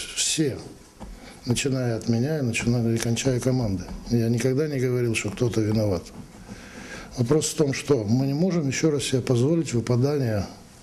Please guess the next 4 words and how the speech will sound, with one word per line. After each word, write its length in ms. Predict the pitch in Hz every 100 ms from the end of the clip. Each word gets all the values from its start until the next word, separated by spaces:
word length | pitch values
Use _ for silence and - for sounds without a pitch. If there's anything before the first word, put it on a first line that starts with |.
| -
выпадание 360 | - 147 165 131
Буренко, 520 | 117 117 107 98 - - - -
выпадание 600 | 107 117 143 156 147 131
Ревзина, 540 | 123 101 101 95